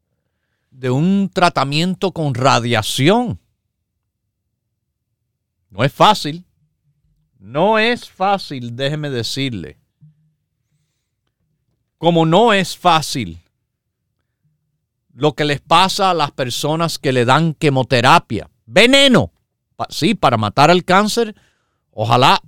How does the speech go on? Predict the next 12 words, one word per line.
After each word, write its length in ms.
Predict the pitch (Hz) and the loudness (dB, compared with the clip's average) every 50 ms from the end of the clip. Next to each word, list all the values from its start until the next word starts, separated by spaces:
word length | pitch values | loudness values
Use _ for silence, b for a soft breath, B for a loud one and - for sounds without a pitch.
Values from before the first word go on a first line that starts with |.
| _ _ | _ _
sin 280 | - - - 156 147 131 | -4 -2 0 2 2 2
matar 400 | 123 117 117 - - 127 143 156 | 2 0 0 0 2 2 2 2
al 160 | 160 156 127 | 2 0 -2
paciente. 760 | - 123 120 117 - 135 127 120 110 101 85 _ - - _ _ _ _ _ _ _ _ _ _ _ _ _ _ _ _ _ _ _ _ _ _ _ _ _ _ _ _ _ _ _ _ _ _ _ _ _ _ _ _ _ _ _ _ _ _ _ _ _ _ _ _ _ _ _ _ _ _ _ _ _ _ _ _ _ _ _ _ _ _ _ _ _ _ _ _ _ _ | -4 -6 -6 -6 -6 -8 -8 -6 -8 -8 -12 _ -20 -20 _ _ _ _ _ _ _ _ _ _ _ _ _ _ _ _ _ _ _ _ _ _ _ _ _ _ _ _ _ _ _ _ _ _ _ _ _ _ _ _ _ _ _ _ _ _ _ _ _ _ _ _ _ _ _ _ _ _ _ _ _ _ _ _ _ _ _ _ _ _ _ _ _ _ _ _ _ _
Pero 240 | - 147 143 151 175 | -6 -2 -2 0 -2
esos 280 | 220 208 - 254 214 | -2 -4 -6 -8 -10
factores 840 | - - 170 151 - _ _ - 139 165 185 135 110 104 - - - - | -10 -8 -10 -10 -10 _ _ -6 -6 -4 -4 -6 -6 -8 -10 -12 -14 -14
de 120 | - 107 | -16 -16
estilo 420 | - _ _ - 135 151 156 151 | -18 _ _ -12 -10 -8 -6 -6
de 120 | 135 113 101 | -6 -6 -6
vida 420 | 101 127 175 196 156 - 85 - _ _ _ _ _ _ _ _ _ _ _ _ _ _ _ _ _ _ _ _ _ _ _ _ _ _ _ _ _ _ _ _ _ _ _ _ _ _ _ _ _ _ _ _ _ _ _ _ - | -6 -6 -8 -8 -10 -12 -14 -18 _ _ _ _ _ _ _ _ _ _ _ _ _ _ _ _ _ _ _ _ _ _ _ _ _ _ _ _ _ _ _ _ _ _ _ _ _ _ _ _ _ _ _ _ _ _ _ _ -6
en 420 | 113 117 113 107 101 98 95 - | -4 -4 -4 -4 -4 -6 -8 -10